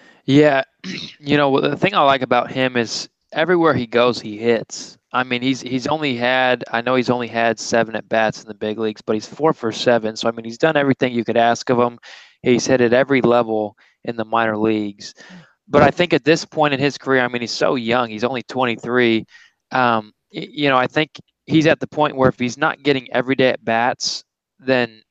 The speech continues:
there's no sense in him being on the big league roster. You know what I mean? And so I think, you know, as much as I'd like to see him start the season at third base, like Alex said, bringing in Neil Walker,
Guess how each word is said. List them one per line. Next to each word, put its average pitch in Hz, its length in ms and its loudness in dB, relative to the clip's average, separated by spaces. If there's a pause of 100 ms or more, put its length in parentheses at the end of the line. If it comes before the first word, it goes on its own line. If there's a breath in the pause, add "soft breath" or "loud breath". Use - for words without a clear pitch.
(680)
there's 131 260 2
no 143 180 0
sense 131 360 -2
in 113 80 -10
him 120 180 -6
being 117 220 -4
on 110 120 -4
the 110 60 -10
big 110 240 -2
league 113 160 -4
roster. 110 680 -2
You 127 120 -8
know 123 80 0
what 117 80 2
I 113 60 0
mean? 120 280 -2 (380 loud breath)
And 120 160 -2
so 135 80 2
I 123 80 4
think, 143 420 -2 (600 loud breath)
you 135 80 -2
know, 127 120 4
as 117 140 0
much 131 220 -2
as 120 120 -2
I'd 117 180 2
like 120 200 2
to 117 120 -6
see 131 160 -6
him 120 120 -2
start 127 300 -2
the 127 80 -4
season 131 320 -2
at - 120 -6
third 127 240 0
base, 123 460 2
like 107 220 -4
Alex 117 360 2
said, 113 300 -2
bringing 113 340 -6
in 117 220 -4
Neil 117 200 -2
Walker, 113 480 0